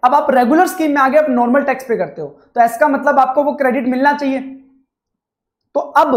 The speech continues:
क्रेडिट मिलना तो चालू हो जाएगा, but जब आप कंपोजिशन में थे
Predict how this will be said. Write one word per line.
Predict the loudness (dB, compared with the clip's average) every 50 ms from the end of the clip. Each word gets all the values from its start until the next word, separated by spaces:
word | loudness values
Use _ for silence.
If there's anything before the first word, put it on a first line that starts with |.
| -2 -4 -8 -16 -20 _ -4
क्रेडिट | -2 0 0 0 0 0 0
मिलना | 2 2 2 2
तो | 2
चालू | 2 2 2 2 2 2
हो | 2 2 2
जाएगा, | 2 2 2 2 2 0 0 -2 -8 -14 -8 -4
but | -2 -2 0
जब | 2 2 2 2
आप | 2 0 0 0
कंपोजिशन | 0 0 0 0 0 0 2 0 0 2 2 2
में | 2 2 2
थे | 2 0 0